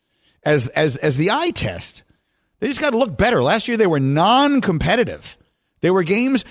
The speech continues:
that if they had not bothered getting on the plane and flying to, it would have made no perceptible difference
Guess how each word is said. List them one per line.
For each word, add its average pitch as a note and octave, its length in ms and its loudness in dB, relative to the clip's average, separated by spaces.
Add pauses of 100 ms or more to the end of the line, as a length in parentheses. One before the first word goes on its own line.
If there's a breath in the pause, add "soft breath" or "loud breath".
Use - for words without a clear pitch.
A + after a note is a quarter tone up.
that E3+ 120 2
if E3+ 60 0
they E3+ 140 2
had D#3+ 100 2
not G3+ 260 0
bothered F#3 320 0
getting F3+ 260 0
on E3+ 120 0
the D#3 80 0
plane F3 300 -2
and D3 160 -2
flying F3+ 380 -2
to, C#3+ 180 -2
it D#3 80 -2
would E3 120 0
have D3 100 0
made D#3 260 -2
no D#3 320 2
perceptible E3+ 720 -2
difference A2+ 600 -4